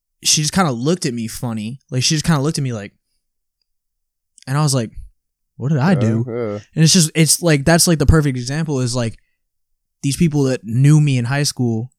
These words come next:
Speaker 1: and didn't even know me well, like, I wasn't friends with either of these people. They saw me, and they were instantly like,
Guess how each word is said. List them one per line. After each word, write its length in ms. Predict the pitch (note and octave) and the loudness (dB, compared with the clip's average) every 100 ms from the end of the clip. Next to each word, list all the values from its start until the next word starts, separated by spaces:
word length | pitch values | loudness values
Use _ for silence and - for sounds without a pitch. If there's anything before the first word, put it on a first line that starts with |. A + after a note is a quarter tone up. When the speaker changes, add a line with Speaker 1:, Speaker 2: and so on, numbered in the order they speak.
| _ | _
Speaker 1:
and 140 | B2 C3 | -2 2
didn't 160 | A3+ | 4
even 100 | B3+ | 2
know 140 | F3+ F3+ | 0 -2
me 100 | C3 | -4
well, 240 | B2+ E3 | -2 0
like, 140 | B2+ B2+ | 0 0
I 40 | |
wasn't 220 | D3 C3+ | 0 0
friends 260 | - C#3+ C3+ | -4 -4 -4
with 120 | A#2+ | -4
either 220 | C3 C#3 | -2 -2
of 40 | C3+ | 0
these 120 | A#2 | -2
people. 300 | - C#3 A#2 | -2 -2 -2
They 140 | A2 A2+ | -4 -2
saw 480 | - - C3 B2 C#3+ | -2 -2 0 2 2
me, 240 | F3 F3 | 2 2
and 140 | B2+ | 2
they 120 | B2+ B2+ | 2 2
were 180 | B2+ | 0
instantly 520 | A#2+ C3+ - C3 B2 A#2+ | 0 -2 0 -2 -4 -4
like, 320 | A2+ G2+ | -4 -6